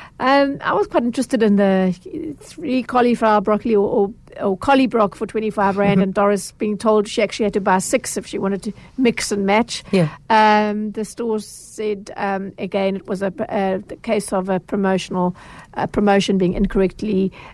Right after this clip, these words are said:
Speaker 1: input at the tills.
Speaker 2: Mm-hmm.
Speaker 1: Um, again, the, the admin manager is now gonna be addressing these combo promotions and how they're loaded on the tills, training to be conducted, et cetera, et cetera. Um, so as I said, it looks like Doris has done,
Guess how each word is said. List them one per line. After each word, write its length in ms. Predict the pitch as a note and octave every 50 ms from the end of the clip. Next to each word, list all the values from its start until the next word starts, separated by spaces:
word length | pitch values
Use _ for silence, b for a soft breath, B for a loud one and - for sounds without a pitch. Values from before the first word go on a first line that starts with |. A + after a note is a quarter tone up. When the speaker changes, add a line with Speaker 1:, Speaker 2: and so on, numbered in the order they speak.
| B -
Speaker 1:
input 400 | - B3 A#3+ A#3+ - - B3 - - -
at 160 | - G3 - -
the 80 | F#3+
tills. 600 | - - - D4+ D#4 D4+ D4+ D4+ D4+ D#4 C#4+ -
Speaker 2:
Mm-hmm. 400 | G#3 F#3+ E3 D#3 F#3 F3 E3 D#3 E3+
Speaker 1:
Um, 420 | F#3 F3+ F3+ F3+ F#3 F#3 F#3+ G3+ - -
again, 400 | - A3 G3 G3+ G3+ G#3 G#3 G3+
the, 180 | G3 F#3+ F#3 F#3 _ -
the 100 | - - _ _ -
admin 240 | - G#3+ G3 G#3 G3
manager 340 | G3+ G3 G3 G3+ F#3+ - G3+
is 100 | F#3 F3+
now 100 | G3+ F#3+
gonna 160 | F#3 F#3+ F#3
be 120 | F#3 F#3+ F#3+
addressing 580 | F3+ - G3 F#3 F#3 - - G3 F#3+ F#3 F#3 E3+ -
these 420 | A#3 G#3 F#3+ F#3 F#3 F3+ - - - - -
combo 340 | - G3+ G#3 G3+ G3+ G3 F#3
promotions 640 | - - F#3+ F#3+ F#3+ F#3+ F3+ - G#3 G3 F#3+ F#3
and 100 | F3+ F3
how 140 | F3+ F3+ G3+
they're 160 | - G3+ F#3
loaded 180 | F#3 F#3 F#3 G3
on 80 | F#3 F3+
the 60 | F#3
tills, 480 | - - - C4+ B3+ B3+ B3+ B3 A#3
training 380 | - - A#3+ G3 G3 F#3+ F#3+ F#3+
to 80 | - G3
be 260 | G#3 F#3 F3+ F#3 F3 B B B B -
conducted, 720 | - G3+ G3 - G#3 F#3 - - - - G#3 G3+ G3+ -
et 140 | - - -
cetera, 380 | - - F#3+ F3+ - - - -
et 100 | - -
cetera. 640 | - - - A3 G#3 G#3 - - A3 G3+ G3+ G3+ F#3+ B B B B B B B B
Um, 280 | - A3+ B3 B3 B3+ -
so 160 | - - D#4+
as 100 | D#4+ D4+
I 40 | F4
said, 160 | E4+ - B4
it 100 | F#4 B3+ B3+
looks 180 | C4 - - C#4+
like 140 | C4+ -
Doris 340 | - B3 A3+ A3+ A#3 A3+ -
has 220 | - B3 A#3 G3+ -
done, 400 | - A#3 A3 A3 A3 G#3+ G#3+